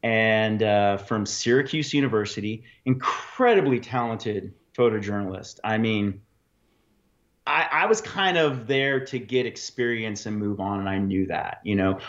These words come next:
Where I was gonna move to, I didn't know, you know, like, what aspect of being a, a photographer I was gonna go to. Uh, but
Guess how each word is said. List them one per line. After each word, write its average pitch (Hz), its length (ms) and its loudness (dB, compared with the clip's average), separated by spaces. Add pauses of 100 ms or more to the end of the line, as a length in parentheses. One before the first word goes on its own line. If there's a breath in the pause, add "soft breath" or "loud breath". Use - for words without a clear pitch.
(100)
Where 156 260 6
I 147 60 6
was 135 120 2
gonna 135 160 2
move 123 220 2
to, 135 180 -4
I 113 80 -6
didn't 104 300 -4
know, 92 340 -10 (100)
you 113 140 -2
know, 98 140 0
like, 92 160 -2
what 120 340 4
aspect 107 560 -4
of 95 260 -6 (380 soft breath)
being 120 360 4
a, 101 200 0 (340)
a 113 100 -2
photographer 107 580 0
I 92 60 2
was 92 100 -4
gonna 95 180 -6
go 107 220 -2
to. - 200 -10 (600 loud breath)
Uh, 120 260 6
but 117 380 -2